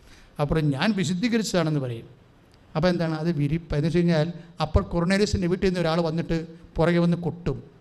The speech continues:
അപ്പോൾ തുറക്കുമ്പോൾ രണ്ട് പേര്, "എന്താ?" "കൊർണേലിയസിന് എൻ്റെ വീട്ടിലോട്ട് നിന്നെ വിളിക്കാൻ വേണ്ടി വന്നതാണ്." പത്ത് ദിവസം ഒന്നും മിണ്ടാതെ പോവും. എന്താ കാര്യം? ഈ വിരിപ്പിൽ ഇറങ്ങിയിരിക്കണത് എന്താണ്? കർത്താവ് ലോകം മുഴുവനും ഇവനെ ഏൽപ്പിച്ചിരിക്കുക.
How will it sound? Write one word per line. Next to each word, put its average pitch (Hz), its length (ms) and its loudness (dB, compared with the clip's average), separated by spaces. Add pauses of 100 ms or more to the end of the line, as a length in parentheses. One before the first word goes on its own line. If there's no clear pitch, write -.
(120)
അപ്പോൾ - 200 -2
തുറക്കുമ്പോൾ 156 500 0
രണ്ട് 156 200 0
പേര്, 131 260 -2 (120)
"എന്താ?" 156 340 0 (480)
"കൊർണേലിയസിന് 202 640 0
എൻ്റെ 165 340 -6
വീട്ടിലോട്ട് 165 500 -2 (220)
നിന്നെ 165 160 2
വിളിക്കാൻ 160 380 0
വേണ്ടി 156 180 2
വന്നതാണ്." 135 380 -2 (280)
പത്ത് 165 120 0
ദിവസം 175 200 0
ഒന്നും 196 200 2
മിണ്ടാതെ 165 320 0
പോവും. 127 340 -8 (200)
എന്താ 175 180 2
കാര്യം? 151 340 0 (240)
ഈ 165 100 0
വിരിപ്പിൽ 165 460 0
ഇറങ്ങിയിരിക്കണത് 147 600 0
എന്താണ്? 139 300 0 (480)
കർത്താവ് 156 500 2
ലോകം 180 320 4
മുഴുവനും 170 340 4
ഇവനെ 160 160 -2
ഏൽപ്പിച്ചിരിക്കുക. 151 760 -2